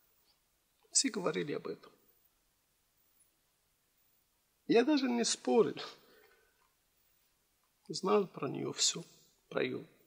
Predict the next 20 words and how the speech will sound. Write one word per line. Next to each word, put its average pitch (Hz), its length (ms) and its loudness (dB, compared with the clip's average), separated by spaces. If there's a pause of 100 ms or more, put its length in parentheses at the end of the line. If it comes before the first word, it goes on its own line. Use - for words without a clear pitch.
(840)
похождение. 123 760 -2 (2250)
Я 165 140 4
даже 208 260 0
до 160 100 -10
сих - 300 -2
пор 214 320 -6 (640)
просто - 340 2
не 185 300 2 (580)
понимаю, 165 680 2 (460)
не 170 100 -2
могу 151 260 0
знать, - 560 -10 (1160)
как - 260 -4
я 143 60 -4
смог 151 340 -2
связать 131 480 0
свою 65 300 0
судьбу - 340 -2
с - 200 2
ней. - 180 -10